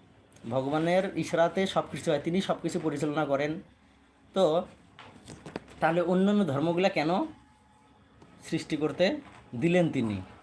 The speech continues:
তো এখন এর উত্তরে আমরা বলতে পারি, দেখেন যে ভগবান আমাদের প্রত্যেককে কি স্বাধীনতা দিয়েছে, প্রত্যেককে কি আমাদের ভগবান স্বাধীনতা দিয়েছে। আমরা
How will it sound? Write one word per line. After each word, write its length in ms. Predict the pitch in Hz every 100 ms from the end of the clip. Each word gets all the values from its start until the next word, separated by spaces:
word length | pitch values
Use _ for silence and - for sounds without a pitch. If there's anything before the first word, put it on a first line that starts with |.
| - - - - - -
তো 80 |
এখন 240 | 180 196 190
এর 180 | 196 196
উত্তরে 260 | 190 202
আমরা 180 | 185 180
বলতে 260 | 156 156 170
পারি, 180 | 156 147
দেখেন 420 | 139 139 123 160 - _ - _ - - -
যে 300 | 156 139 151 131
ভগবান 500 | 135 151 175 175 180
আমাদের 300 | 143 143 175
প্রত্যেককে 380 | 165 - 170 190
কি 200 | 175 135
স্বাধীনতা 540 | 131 - 143 175 170
দিয়েছে, 400 | 143 110 104 92 90 - _ _ _ _ - - - - - - - - - - -
প্রত্যেককে 380 | 170 - 196 208
কি 140 | 208 214
আমাদের 400 | 180 180 208 -
ভগবান 440 | 143 143 175 208
স্বাধীনতা 500 | - 151 170 175 180
দিয়েছে। 280 | 151 139 131
আমরা 360 | 139 160 185